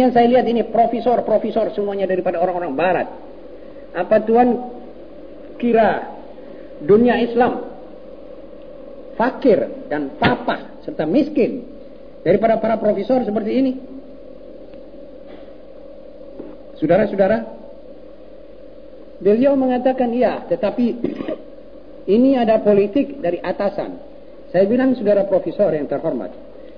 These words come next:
Dari Indonesia, saya bisa persiapkan apa yang Tuhan butuhkan. Tuhan perlu dalam bahasa, saya punya misanan sendiri, kebetulan bukan orang Jai-, Ja-,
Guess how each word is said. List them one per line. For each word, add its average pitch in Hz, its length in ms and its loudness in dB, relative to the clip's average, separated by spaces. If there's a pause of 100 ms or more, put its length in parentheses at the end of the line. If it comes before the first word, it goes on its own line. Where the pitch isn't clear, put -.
(120)
Dari 233 320 4
Indonesia, 233 640 4
saya 240 160 4
bisa 233 160 2
persiapkan 233 480 0
apa 240 320 2
yang 208 160 2
Tuhan 202 160 2
butuhkan. 185 480 0 (1900)
Tuhan 247 240 6
perlu 277 280 6 (600)
dalam 208 320 4
bahasa, 262 480 0 (1200)
saya 269 320 4
punya 277 240 4
misanan 269 480 4
sendiri, 202 320 2
kebetulan 196 400 2
bukan 190 160 2
orang 208 240 0
Jai-, 156 400 2
Ja-, 180 240 2